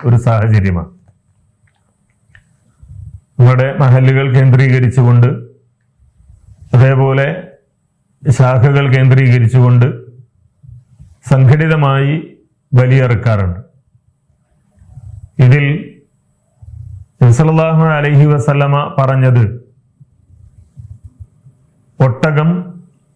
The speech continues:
അതേപോലെ മാട് എന്നീ മൃഗം, എന്നിവയിൽ ഏഴാളുകൾക്ക് പങ്കുചേരാം എന്നാണ്.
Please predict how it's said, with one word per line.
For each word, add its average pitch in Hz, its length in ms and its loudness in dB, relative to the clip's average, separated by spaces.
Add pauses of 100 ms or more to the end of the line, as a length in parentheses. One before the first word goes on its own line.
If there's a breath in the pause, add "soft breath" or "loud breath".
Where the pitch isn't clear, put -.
(580)
അതേപോലെ 143 500 -2
മാട് 139 580 -2 (1400)
എന്നീ 170 380 2
മൃഗം, 151 420 2
എന്നിവയിൽ 143 640 0 (920)
ഏഴാളുകൾക്ക് 151 1000 -2 (520)
പങ്കുചേരാം 139 840 0
എന്നാണ്. 117 340 -2